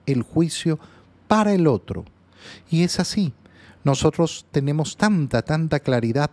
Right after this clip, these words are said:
para hacer juicios sobre los demás, pero a la hora de hacer los juicios sobre nosotros mismos, um, siempre hay una tela una tela que ponemos encima para suavizar, para tapar, para hacer que las cosas sean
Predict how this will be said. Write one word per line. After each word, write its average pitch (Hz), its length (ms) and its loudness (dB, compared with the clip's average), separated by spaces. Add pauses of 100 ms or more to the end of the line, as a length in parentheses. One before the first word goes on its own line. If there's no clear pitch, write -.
para 117 240 0 (100)
hacer 139 360 -2
juicios 160 600 -2
sobre 165 460 0
los 110 220 -2
demás, 135 400 -2 (440)
pero 180 440 0
a 123 100 0
la 110 140 2
hora 160 300 4
de 123 180 2
hacer 147 320 -2
los 151 220 0
juicios - 580 -2
sobre 156 560 2
nosotros 127 640 -2
mismos, 131 460 -2 (340)
um, 151 440 -2
siempre 180 420 0
hay 151 160 0
una 160 220 0
tela 117 580 -2 (480)
una 147 160 2
tela 165 380 0
que - 160 -2
ponemos 143 500 0
encima 143 520 0
para 120 260 -2
suavizar, 127 720 -2
para 113 200 -2
tapar, 143 440 0 (360)
para 127 200 0
hacer 139 260 -2
que 139 120 -2
las 123 180 -4
cosas - 340 -2
sean 143 240 -2